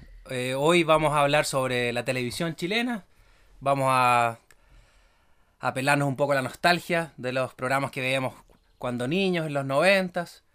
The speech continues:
Bueno, nuestra generación que aborda los treinta años. ¿Qué recuerdan ustedes, chicos, de,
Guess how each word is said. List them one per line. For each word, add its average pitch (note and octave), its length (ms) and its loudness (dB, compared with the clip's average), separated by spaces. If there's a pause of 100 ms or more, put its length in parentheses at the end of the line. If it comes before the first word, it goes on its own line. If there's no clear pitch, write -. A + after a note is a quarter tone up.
(120)
Bueno, C3 120 -10
nuestra B2 180 -6
generación B2+ 400 -6
que C3 300 -8
aborda B2+ 320 -4
los A#2+ 100 -10
treinta C3+ 380 -4
años. E3+ 320 -6 (680)
¿Qué E3+ 140 -2
recuerdan E3+ 320 -2
ustedes, D#3+ 300 -6
chicos, D#3 260 -6
de, C#3 320 -2